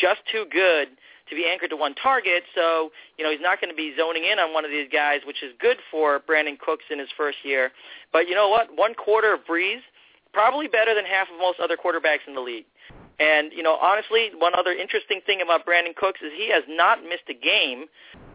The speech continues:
since high school. I mean, this guy is absolutely durable, and I can see him really coming up pretty big as your, you know, third or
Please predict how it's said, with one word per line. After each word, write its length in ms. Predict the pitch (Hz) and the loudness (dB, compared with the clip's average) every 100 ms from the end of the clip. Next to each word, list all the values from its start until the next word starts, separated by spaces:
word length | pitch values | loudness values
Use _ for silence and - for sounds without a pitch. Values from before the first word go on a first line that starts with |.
| _ _ _ - | _ _ _ -4
since 180 | 190 - - _ | -4 -4 -20 _
high 360 | - - 269 254 | -8 0 0 0
school. 280 | - 117 - | -10 -16 -14
I 60 | 151 | -6
mean, 100 | 165 | -4
this 100 | 196 | 2
guy 180 | 214 202 | 4 4
is 140 | 180 - | 2 0
absolutely 480 | 151 196 - 165 147 | 0 0 -2 -8 -6
durable, 480 | 131 170 156 120 95 - - _ | 2 2 2 -2 -10 -16 -20 _
and 120 | 151 165 | 0 0
I 80 | |
can 140 | 208 208 - | 0 -4 -6
see 140 | 202 | -8
him 340 | 165 214 196 165 | -2 0 0 -2
really 220 | 202 180 | -2 -2
coming 320 | - 175 165 | -2 -4 0
up 180 | 160 - _ _ - | 0 0 _ _ -8
pretty 240 | 254 262 180 | -4 -4 2
big 380 | 247 254 151 139 - - - 160 | 4 4 2 -4 -20 -20 -6 2
as 220 | 165 151 | 2 2
your, 400 | 165 160 147 147 - | 2 4 4 2 -4
you 80 | 147 | -6
know, 100 | 135 - | -6 0
third 360 | 214 214 208 | 4 6 4
or 100 | 190 | 4